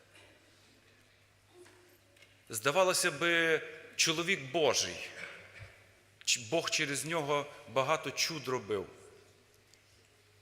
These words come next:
багато знамен, ісціляв. І здавалося, ти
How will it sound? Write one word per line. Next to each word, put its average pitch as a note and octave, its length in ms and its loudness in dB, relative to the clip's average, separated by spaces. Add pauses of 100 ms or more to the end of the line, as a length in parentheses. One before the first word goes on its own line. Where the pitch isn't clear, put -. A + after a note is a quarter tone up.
(320)
багато D3+ 420 4
знамен, D3+ 580 0
ісціляв. C#3+ 760 4 (1500)
І B2 100 -6
здавалося, D3+ 560 0
ти D3 200 -6